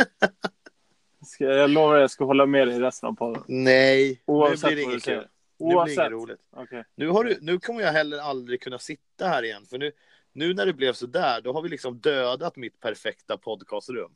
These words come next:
Speaker 1: Men var det så perfekta? Du
Speaker 2: Ja,
Speaker 1: har
Speaker 2: det
Speaker 1: ju snackat tidigare om att det var så varmt, att
Speaker 2: Ja,
Speaker 1: du skulle
Speaker 2: men
Speaker 1: få
Speaker 2: det
Speaker 1: syrebrist,
Speaker 2: Bror.
Speaker 1: att ingen skulle hitta dig.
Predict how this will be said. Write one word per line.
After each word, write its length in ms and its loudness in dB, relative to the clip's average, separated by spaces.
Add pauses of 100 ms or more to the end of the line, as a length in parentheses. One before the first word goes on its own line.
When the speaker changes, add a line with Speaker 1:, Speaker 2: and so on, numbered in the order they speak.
(160)
Speaker 1:
Men 180 -12
var 200 -2
det 80 -6
så 100 -18
perfekta? 580 -14 (1200)
Du 60 2
Speaker 2:
Ja, 80 4
Speaker 1:
har 100 4
Speaker 2:
det 80 0
Speaker 1:
ju 120 -2
snackat 400 -8
tidigare 400 -8
om 100 -10
att 100 -12
det 60 -20
var 100 -10
så 160 -18
varmt, 960 2 (600)
att 100 -6
Speaker 2:
Ja, 100 4
Speaker 1:
du 60 2
skulle 160 -2
Speaker 2:
men 80 -6
Speaker 1:
få 80 -8
Speaker 2:
det 80 -8
Speaker 1:
syrebrist, 1400 -2 (280)
Speaker 2:
Bror. 220 2
Speaker 1:
att 60 2
ingen 220 -4
skulle 260 -4
hitta 640 -2
dig. 680 -2